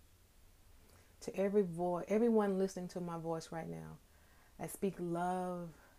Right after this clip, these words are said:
protection, prosperity, and progress,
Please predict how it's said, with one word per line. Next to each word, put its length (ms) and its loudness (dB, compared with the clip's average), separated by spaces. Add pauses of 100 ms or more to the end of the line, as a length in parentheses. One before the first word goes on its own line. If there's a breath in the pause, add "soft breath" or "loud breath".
(300 loud breath)
protection, 840 -6 (440)
prosperity, 800 -2
and 120 -10
progress, 760 -6